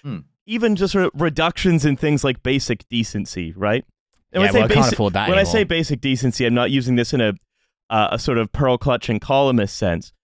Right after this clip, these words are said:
Speaker 2: but
Speaker 3: Hmm.
Speaker 2: in just, it, for example, in reductions
Speaker 1: You
Speaker 2: in
Speaker 1: kind,
Speaker 2: treating
Speaker 1: you kind
Speaker 2: yeah.
Speaker 1: of can. People
Speaker 2: Yeah.
Speaker 1: aren't nice <laughs> anymore.
Speaker 2: Yeah.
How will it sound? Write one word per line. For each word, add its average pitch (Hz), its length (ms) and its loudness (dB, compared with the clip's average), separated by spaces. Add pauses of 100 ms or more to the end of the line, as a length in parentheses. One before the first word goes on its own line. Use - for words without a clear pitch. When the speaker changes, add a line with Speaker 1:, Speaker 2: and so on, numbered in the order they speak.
(140)
Speaker 2:
but 156 120 -2
Speaker 3:
Hmm. 175 60 2
Speaker 2:
in 156 160 0
just, 165 240 -4 (640)
it, 139 120 -6
for 143 160 -2
example, 127 460 2
in 120 360 2 (240)
reductions 151 560 2
Speaker 1:
You 147 60 4
Speaker 2:
in - 60 2
Speaker 1:
kind, - 100 0
Speaker 2:
treating 156 220 2
Speaker 1:
you 156 60 0
kind 359 180 -2
Speaker 2:
yeah. 320 80 -2
Speaker 1:
of - 140 -8
can. 107 480 -4
People 233 420 -6
Speaker 2:
Yeah. 123 160 -2
Speaker 1:
aren't 180 220 -4
nice 160 560 0
<laughs> 123 120 0
anymore. 143 460 -2 (160)
Speaker 2:
Yeah. 139 300 -2